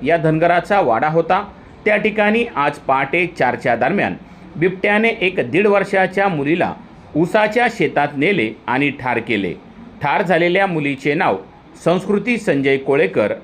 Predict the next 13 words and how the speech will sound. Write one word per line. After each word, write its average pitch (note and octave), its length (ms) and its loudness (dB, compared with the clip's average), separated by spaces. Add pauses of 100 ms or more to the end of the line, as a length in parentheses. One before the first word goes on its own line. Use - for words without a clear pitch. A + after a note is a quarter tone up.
असे B2 240 -2
आहे. G2+ 260 -2 (340)
दरम्यान, B2+ 440 -2 (280)
या D#3+ 140 2
घटनेची A3 560 -2
माहिती B2+ 380 -2
कळताच C#3 580 0 (320)
श्री G3+ 180 2
विघ्नहर G3+ 440 2
सहकारी G#3 460 0
साखर C3+ 300 -4
कारखान्याचे C3 640 -2
चेअरमन C3+ 480 -2